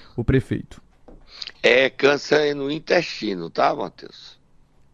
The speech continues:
Speaker 2: Então, ele dessa cirurgia deve ficar um tempo traqueostomizado, é, sem poder fazer campanha, sem poder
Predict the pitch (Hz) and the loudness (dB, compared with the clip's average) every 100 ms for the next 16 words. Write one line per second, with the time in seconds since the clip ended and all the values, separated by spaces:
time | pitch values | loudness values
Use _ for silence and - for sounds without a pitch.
0 | _ _ _ - _ _ _ - 127 131 | _ _ _ -20 _ _ _ -4 -2 2
1 | 139 135 120 117 - 110 127 127 117 151 | 0 0 2 0 0 -4 -2 -2 2 2
2 | 139 127 104 - 127 113 117 110 - 101 | 4 0 2 -2 -2 2 2 2 -4 -8
3 | - 110 - 117 113 120 110 135 135 131 | -4 -4 -2 -4 -4 -6 2 4 6 4
4 | 123 - _ _ _ _ _ 87 90 85 | 0 -8 _ _ _ _ _ -4 -2 -2
5 | 80 - 101 - 95 95 101 87 98 - | -6 -4 -4 -2 -2 -2 -2 -2 -4 0
6 | 131 131 - 139 139 135 120 101 - - | 0 0 4 6 6 4 2 -2 -6 -6
7 | 95 98 95 | -2 0 0